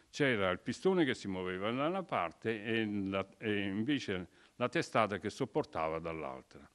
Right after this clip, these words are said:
La testata era ferma, ma se io faccio un applauso lo faccio con le due mani.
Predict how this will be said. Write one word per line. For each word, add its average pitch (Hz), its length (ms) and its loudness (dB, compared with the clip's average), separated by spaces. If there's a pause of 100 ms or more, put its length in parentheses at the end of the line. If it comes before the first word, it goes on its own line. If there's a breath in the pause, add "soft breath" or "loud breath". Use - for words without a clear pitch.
(120)
La 123 100 -6
testata 151 400 0
era 82 140 0
ferma, 69 500 -4
ma 85 160 -12
se 135 160 -2
io 143 160 4
faccio 120 300 -2
un 92 80 -2
applauso 69 520 -8
lo 80 120 -8
faccio 82 280 -8
con 90 120 -4
le 90 80 -4
due 90 160 -4
mani. 69 360 -6